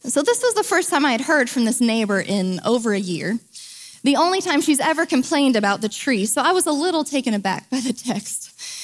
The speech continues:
It was very clear from the text that she was angry with me. And as I read and reread the text,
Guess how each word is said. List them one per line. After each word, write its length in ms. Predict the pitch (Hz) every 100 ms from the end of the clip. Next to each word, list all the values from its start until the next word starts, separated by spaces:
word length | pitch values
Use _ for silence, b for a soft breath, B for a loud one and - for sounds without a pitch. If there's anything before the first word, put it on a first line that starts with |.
| B -
It 60 |
was 140 | 311 269
very 320 | 262 339 339
clear 600 | - - 339 339 269 202
from 560 | 214 - 214 196 185 -
the 140 | 196 196
text 340 | - 180 -
that 100 | -
she 140 | - 220
was 120 | 202
angry 280 | 196 196 190
with 180 | 190
me. 520 | 240 277 277 180 262 B B B B B B B _ _
And 220 | 262 269
as 220 | 262 277 277
I 200 | 277 277
read 560 | 247 262 240 240 247
and 300 | - 226 220
reread 480 | 247 302 277 208 185
the 80 | 190
text, 720 | - 175 175 - - -